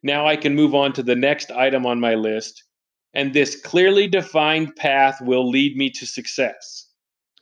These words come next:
Free will is very important. You don't want to stifle people. You don't want to inhibit them in an attempt to lead them.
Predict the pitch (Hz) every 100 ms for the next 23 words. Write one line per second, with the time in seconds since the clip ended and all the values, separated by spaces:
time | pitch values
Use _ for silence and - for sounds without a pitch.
0 | _ _ _ _ _ - 247 233 190 220
1 | 214 185 151 175 170 131 175 180 175 170
2 | 160 170 185 135 113 - _ _ _ _
3 | _ _ _ _ 135 160 180 175 180 175
4 | 165 - 151 175 170 139 - 117 113 -
5 | 110 139 160 175 175 175 170 135 131 185
6 | 196 - 131 139 139 143 143 175 180 151
7 | 175 180 233 208 117 104